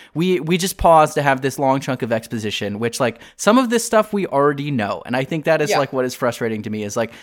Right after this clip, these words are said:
Speaker 1: I know this already. You don't need to tell me this. And then I think it's too, like, too nice and cute that, of course, Carl's mom was friends with Johan and Nina's mom.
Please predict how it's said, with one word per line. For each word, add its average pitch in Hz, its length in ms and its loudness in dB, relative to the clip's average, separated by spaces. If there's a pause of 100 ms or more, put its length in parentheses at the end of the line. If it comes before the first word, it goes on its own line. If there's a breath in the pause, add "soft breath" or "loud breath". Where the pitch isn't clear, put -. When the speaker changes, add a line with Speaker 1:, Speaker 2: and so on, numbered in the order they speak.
(120)
Speaker 1:
I 269 120 6
know 311 180 8
this 285 180 0
already. 220 420 4
You 226 140 0
don't 294 160 8
need 285 160 0
to 277 40 -4
tell 277 200 4
me 262 100 4
this. 131 320 -4 (300 loud breath)
And 196 180 4
then 214 320 6
I 165 140 4
think 226 200 0
it's 226 160 -4
too, 233 380 0
like, 185 240 0 (240 loud breath)
too 277 220 0
nice 180 340 2
and 143 240 -2
cute 123 360 -2
that, 127 180 2
of 135 180 -4
course, 135 320 0
Carl's 107 540 0
mom 101 360 -2
was 101 180 -6
friends 101 340 -2
with 101 220 -6
Johan 104 400 -2
and 98 120 -8
Nina's 98 300 -8
mom. 110 340 -4